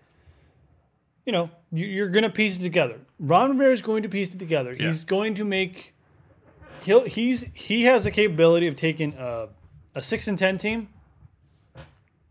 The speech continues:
Speaker 1: And maybe, maybe I'm being a little too aggressive, but making it ten and six. Am I, am I a little over the top on that or no?
Speaker 2: I've
Speaker 1: What would you,
Speaker 2: Washington
Speaker 1: what,
Speaker 2: going
Speaker 1: what
Speaker 2: ten and six. I don't know. I'd, I'd say eight and eight is optimistic for Washington right now.
Speaker 1: But I mean,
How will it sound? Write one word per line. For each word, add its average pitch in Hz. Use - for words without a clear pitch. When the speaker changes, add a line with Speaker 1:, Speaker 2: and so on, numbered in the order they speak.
Speaker 1:
And 156
maybe, 180
maybe 160
I'm 160
being 151
a 143
little 147
too 160
aggressive, 175
but 208
making 160
it 170
ten 170
and 160
six. -
Am 156
I, 156
am 151
I 151
a 151
little 156
over 156
the 135
top 175
on 214
that 240
or 180
no? 127
Speaker 2:
I've 120
Speaker 1:
What 214
would 196
you, 226
Speaker 2:
Washington 240
Speaker 1:
what, 135
Speaker 2:
going 135
Speaker 1:
what -
Speaker 2:
ten 147
and 131
six. 151
I 165
don't 147
know. 110
I'd, 127
I'd 135
say 196
eight 143
and 123
eight 123
is 110
optimistic 113
for 107
Washington 101
right -
now. -
Speaker 1:
But 202
I 208
mean, 214